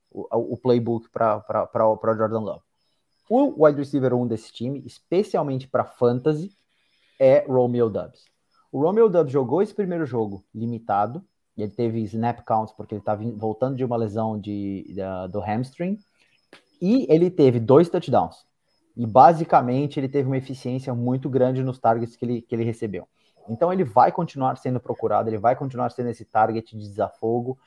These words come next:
esse target de, de, de third down, juntamente com o Jaden Reed, que também foi muito bem. Mas Puka Nacua e Romeo Doubs são meus dois caras que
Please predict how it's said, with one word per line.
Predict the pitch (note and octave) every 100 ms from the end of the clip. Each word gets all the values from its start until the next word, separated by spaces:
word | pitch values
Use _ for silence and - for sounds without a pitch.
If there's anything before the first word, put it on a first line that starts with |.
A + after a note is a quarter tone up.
| _ _
esse | G2+ -
target | A2+ A2+ G2+
de, | G2+ G2+
de, | F#2+ G#2 F#2+
de | G2+ -
third | - A2 G#2+
down, | G#2 A#2 C#3+ _ _ -
juntamente | B2 E3+ E3+ C3+ C#3+ -
com | C#3
o | B2
Jaden | C3 C3 B2
Reed, | A2+ A#2
que | -
também | A2+ A2+
foi | A#2+
muito | A2+ A#2
bem. | A2 E2+ _ _ _ _
Mas | - - - _ _
Puka | F3 G#3 G3+
Nacua | F3+ C#3 D3 C#3+ C3+ B2 _ _ _ -
e | D#3 F3
Romeo | C#3 C#3+ C#3
Doubs | A2 A#2 A#2+ -
são | -
meus | B2 A#2
dois | G2+ C3 C#3
caras | - A#2+ A#2+ B2 -
que | A#2+ A#2